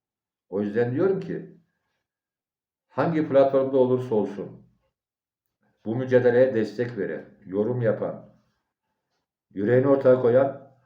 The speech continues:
bütün onurlu emekçi kardeşlerimin yüreğinden öperim. Bir de şu konuya değinmek istiyorum.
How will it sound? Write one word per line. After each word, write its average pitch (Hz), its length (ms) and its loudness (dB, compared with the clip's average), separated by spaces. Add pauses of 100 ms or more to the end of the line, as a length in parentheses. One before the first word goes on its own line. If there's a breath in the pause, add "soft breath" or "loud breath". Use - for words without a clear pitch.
(120)
bütün 123 300 -10
onurlu 120 380 -2
emekçi 113 360 -2
kardeşlerimin 107 560 -6
yüreğinden 95 420 -6
öperim. 73 400 -14 (2250)
Bir 143 180 4
de 143 180 6
şu - 160 -6
konuya 120 360 2
değinmek 98 360 -4
istiyorum. - 560 -8